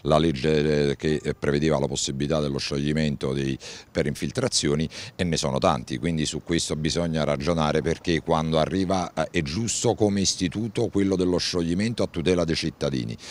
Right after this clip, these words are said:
ma è chiaro che al tempo stesso rappresenta anche un'onta per quei cittadini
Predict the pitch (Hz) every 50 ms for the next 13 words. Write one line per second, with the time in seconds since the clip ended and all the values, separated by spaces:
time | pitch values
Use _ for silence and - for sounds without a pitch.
0 | - - - - 82 82 - - 110 107 104 90 90 - - 90 80 - 90 -
1 | - 113 101 - - 98 85 85 80 - - 87 82 - 85 80 78 - - 82
2 | - - 95 98 98 - - 98 92 90 90 85 80 71 67 - - 64 - 73
3 | 71 - - - 73 - - 76 - - - 87 92 110 123 123 123 127